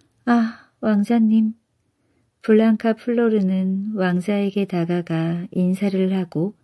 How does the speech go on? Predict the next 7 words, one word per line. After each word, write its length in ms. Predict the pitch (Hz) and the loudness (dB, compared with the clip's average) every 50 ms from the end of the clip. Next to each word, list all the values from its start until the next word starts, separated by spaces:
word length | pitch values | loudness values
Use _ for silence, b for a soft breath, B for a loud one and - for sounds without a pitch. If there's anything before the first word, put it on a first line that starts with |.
| _ _ _ _ _ _ _ _ _ _ _ | _ _ _ _ _ _ _ _ _ _ _
탁자 420 | - - 247 240 - - 254 240 233 | -4 -4 -4 -4 0 0 2 2 4
위에 500 | 226 226 220 220 220 220 220 220 214 220 214 | 4 4 4 4 4 2 0 -2 -2 -4 -4
남자 400 | 170 165 165 170 165 - 208 208 | -2 -2 -2 -2 -2 -2 0 0
인형과 680 | 202 196 190 185 180 175 175 165 165 165 160 165 175 165 b b b b b b b b | 0 0 0 -2 -2 -4 -4 -4 -4 -2 -2 -4 -4 -6 b b b b b b b b
여자 340 | 190 185 190 190 190 202 202 | 2 2 2 2 0 0 0
인형을 540 | 196 180 170 170 180 185 185 180 190 185 175 | 0 0 2 0 0 0 0 0 0 0 0
올려놓았습니다. 1120 | 165 165 170 175 185 185 190 190 190 185 - - 190 185 180 170 - 151 156 160 165 170 | 0 2 0 0 0 0 0 0 -2 -4 -4 -6 -4 -4 -4 -4 -4 -4 -4 -4 -6 -10